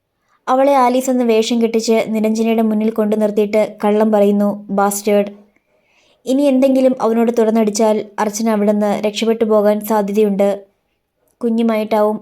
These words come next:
അവൾ കടന്നു കളയുക." വിശ്വനാഥൻ മുഖത്ത് അയവ് വരുത്തി. "അവളെപ്പറ്റി നീ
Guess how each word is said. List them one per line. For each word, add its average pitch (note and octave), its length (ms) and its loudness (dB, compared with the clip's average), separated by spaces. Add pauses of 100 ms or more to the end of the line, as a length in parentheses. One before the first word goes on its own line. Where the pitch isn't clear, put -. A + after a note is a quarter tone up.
അവൾ G#3 180 0
കടന്നു G#3 320 0
കളയുക." G3+ 400 0 (960)
വിശ്വനാഥൻ C4 500 0
മുഖത്ത് A#3 360 0 (140)
അയവ് G#3+ 260 0
വരുത്തി. G#3+ 420 0 (1000)
"അവളെപ്പറ്റി A#3 480 0
നീ A3+ 120 0